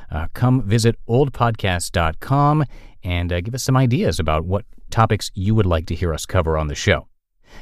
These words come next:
Now, I've got the start of a two-part post for you today, but before we get to that, I wanted to give you a podcast recommendation, Tech Meme. It's like N P R's Marketplace, but for tech news.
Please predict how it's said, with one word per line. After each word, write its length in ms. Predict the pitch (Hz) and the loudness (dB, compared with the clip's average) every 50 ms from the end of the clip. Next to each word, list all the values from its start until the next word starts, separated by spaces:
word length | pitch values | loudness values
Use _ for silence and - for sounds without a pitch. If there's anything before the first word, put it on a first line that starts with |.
| - - | -2 2
Now, 80 | 143 147 | 2 2
I've 80 | 151 | 4
got 160 | 202 240 262 | 2 0 -2
the 60 | - 226 | -4 -6
start 280 | - - 165 156 160 | -2 0 2 2 2
of 60 | 143 | 2
a 60 | 104 104 | 0 -2
two-part 600 | - - - 180 185 - - - 131 127 123 - | -4 -2 -2 -2 -2 0 0 2 2 2 0 0
post 260 | - 113 113 - - | 0 0 0 -2 -4
for 160 | - 92 90 | -2 -2 0
you 120 | 85 80 80 | 0 -2 -2
today, 380 | - - 85 80 82 82 87 | -4 -6 -2 0 2 2 2
but 140 | 90 113 110 | 2 0 0
before 360 | - - - - - 202 233 | 0 -2 -2 -2 0 0 0
we 140 | 262 269 254 | 2 0 0
get 180 | 196 185 170 - | 0 0 0 2
to 120 | - 127 | 2 2
that, 240 | 101 101 107 123 - | 4 4 2 2 0
I 60 | - 107 | 0 -2
wanted 260 | 110 143 185 233 - | -2 -2 -2 -4 -4
to 100 | - 156 | -2 0
give 180 | 110 107 101 | 2 2 4
you 140 | 98 107 110 | 4 2 2
a 80 | 101 117 | 2 0
podcast 680 | - - - - 156 208 214 - - 87 73 73 - - | -2 -4 -4 -2 -2 -2 0 0 -2 -2 -2 -2 -4 -6
recommendation, 720 | 78 - - 82 80 76 78 78 76 73 - - 98 110 - - - - - - - - - - | -6 -4 -4 -4 -4 -4 -4 -4 -4 -6 0 2 2 2 2 2 -4 -18 -20 -20 -20 -20 -14 -8
Tech 280 | - - 180 185 - | -2 0 0 2 4
Meme. 380 | 156 139 107 92 80 71 69 - - - - - - - - - | 4 4 4 4 2 -2 -6 -12 -14 -16 -18 -18 -18 -20 -14 -12
It's 160 | - 123 - | -8 -2 0
like 240 | 233 - 143 - - | 0 0 -2 -2 -4
N 140 | 170 175 160 | -4 -4 -2
P 180 | - 165 156 | -2 0 2
R's 220 | 147 131 120 107 - | 2 2 4 4 4
Marketplace, 640 | 101 101 110 113 - 85 - - 80 76 71 - - | 4 4 4 2 0 -2 -2 -2 -4 -4 -4 -6 -6
but 240 | - - 98 - - | -4 -4 -4 -4 -2
for 140 | - 113 110 | -2 -2 -2
tech 320 | - - - 170 - - | -2 -2 -2 0 0 0
news. 400 | 101 78 71 69 65 - - | 0 0 -2 -4 -6 -8 -10